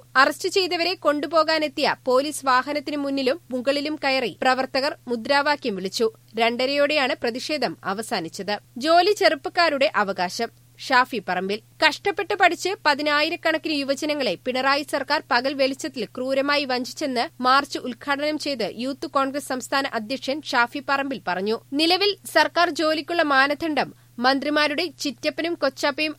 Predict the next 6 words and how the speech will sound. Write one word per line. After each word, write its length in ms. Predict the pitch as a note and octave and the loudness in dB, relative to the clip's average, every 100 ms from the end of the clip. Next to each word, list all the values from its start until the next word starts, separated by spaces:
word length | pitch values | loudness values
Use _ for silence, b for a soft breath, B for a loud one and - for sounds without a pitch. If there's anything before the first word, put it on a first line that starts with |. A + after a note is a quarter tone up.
| A#3 | 4
ആവണം 360 | A#3+ C4+ D4 D4+ C4 | 4 4 2 0 -2
എന്നുള്ളതും 540 | C4 C#4+ D4 B3 F#3 - - | -2 0 0 0 -2 -8 -2
ചെങ്കൊടി 420 | D4 D4 D4+ D#4+ | 0 2 0 -2
പിടിക്കുന്നവരും 640 | D#4+ C#4+ D4+ D4 D4 D#4+ D#4 | -2 -4 -2 0 2 0 0
ആയിരിക്കണം 580 | A#3+ C4 C#4 C#4 D4+ C4 - | 2 2 0 -2 -2 -2 -2
എന്നതാണ്. 500 | G#3+ G#3 G3+ G3+ | -4 -2 0 2